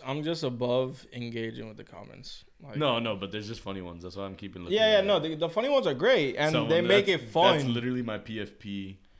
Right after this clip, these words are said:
Speaker 1: Then, then, like, the funny ones make it good, and, you know, the guys who are engaging, like, that's fire. You know, it's, it's dope because then it's like, oh, people fuck with it. But the ones that are like, "Oh, this is, like,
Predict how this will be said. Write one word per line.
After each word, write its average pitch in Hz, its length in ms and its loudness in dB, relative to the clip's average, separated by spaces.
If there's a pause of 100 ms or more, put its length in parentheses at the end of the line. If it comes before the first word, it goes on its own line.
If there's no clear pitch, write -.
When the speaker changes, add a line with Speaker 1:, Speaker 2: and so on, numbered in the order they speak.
(360)
Speaker 1:
Then, 160 300 -4
then, 151 180 -2
like, 139 200 2
the 139 80 0
funny 185 220 2
ones 151 220 2
make 156 200 0
it 147 60 -6
good, 151 380 0
and, 127 360 -4
you 139 80 -6
know, 120 100 -4
the 117 80 -8
guys 131 260 0
who 156 100 -6
are 131 100 0
engaging, 120 640 -8
like, 113 180 -10
that's 127 220 -4
fire. 123 520 -4 (140)
You 120 140 -12
know, 113 100 -8
it's, 117 260 -8
it's 117 260 -18
dope 147 340 0
because 117 280 -6
then 123 180 -2
it's 123 120 -6
like, 120 160 -4
oh, 156 140 0
people 127 240 -10
fuck 139 240 -4
with 117 100 -8
it. 110 180 -8 (380)
But 123 160 0
the 127 100 4
ones 135 300 2
that 147 140 4
are 135 80 4
like, 117 480 -2
"Oh, 170 320 2
this 151 240 -2
is, 160 160 -8
like, 110 320 -8